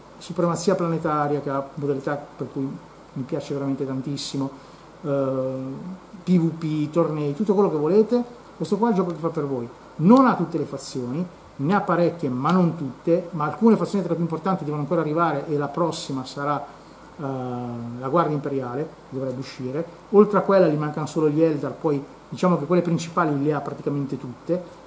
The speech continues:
Già adesso comunque è ben fornito. Eh, adesso se lo prendete, la maggior parte delle fazioni sono comunque extra pagamento, non dovete scegliere, però valgono veramente tutte la pena ed è veramente un giocone questo.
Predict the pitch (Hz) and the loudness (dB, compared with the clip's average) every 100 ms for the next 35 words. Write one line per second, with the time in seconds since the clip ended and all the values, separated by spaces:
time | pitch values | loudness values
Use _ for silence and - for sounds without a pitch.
0 | - 127 190 185 202 190 160 190 165 147 | -10 -2 2 4 4 4 2 4 2 2
1 | 151 156 147 139 127 165 170 - - - | -2 -4 -4 -4 -2 -2 -4 -16 -20 -20
2 | - - 165 151 143 139 151 151 208 - | -20 -6 -2 0 -2 -4 -2 2 2 2
3 | 156 139 147 - 165 160 165 170 175 160 | -2 -4 -6 -2 2 2 2 2 2 2
4 | 131 139 - 135 127 147 175 170 156 160 | -6 -8 -12 -10 -6 -2 0 2 -2 -2
5 | 147 185 170 139 - 165 139 147 147 143 | -2 0 0 -2 -2 -4 -2 -4 -4 -4
6 | 123 - - 139 135 131 135 127 123 123 | -6 -8 -8 -8 -6 -4 -2 -4 -4 -6
7 | 120 127 - 127 139 139 147 139 175 160 | -6 -8 -6 -4 -4 -2 -2 2 2 2
8 | 143 147 165 151 - 156 - 135 131 127 | -2 -2 -2 -4 -8 -10 -6 -6 -4 -6
9 | 135 - - - - 170 202 190 190 208 | -6 -10 -18 -20 -8 2 4 4 4 4
10 | 208 220 214 185 185 190 131 170 175 147 | 4 4 2 2 2 0 2 4 4 0
11 | 127 127 123 123 117 - | -2 -2 -6 -8 -8 -8